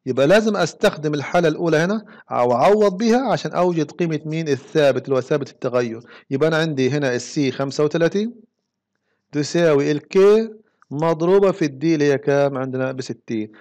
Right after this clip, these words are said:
ومن هنا نقدر نحصل قيمة ال-، الكي اللي هي عبارة عن خمسة وثلاثين على ستين. طبعًا لو قسمت على خمسة يبقى البسط بسبعة والمقام بكام؟ باتناش. وبالتالي السي بتساوي كام؟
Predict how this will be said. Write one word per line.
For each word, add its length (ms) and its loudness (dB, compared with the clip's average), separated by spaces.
ومن 200 -2
هنا 240 0
نقدر 300 -2
نحصل 420 -4
قيمة 400 -6
ال-، 100 -4
الكي 720 0
اللي 160 -6
هي 120 2
عبارة 400 2
عن 200 0
خمسة 440 -8
وثلاثين 680 -6
على 500 -4
ستين. 500 -12
طبعًا 200 2
لو 140 2
قسمت 460 -2
على 160 2
خمسة 360 -4
يبقى 300 -2
البسط 340 -4
بسبعة 520 -4
والمقام 520 -10
بكام؟ 380 -8
باتناش. 520 -2
وبالتالي 560 0
السي 380 -4
بتساوي 420 -2
كام؟ 320 -2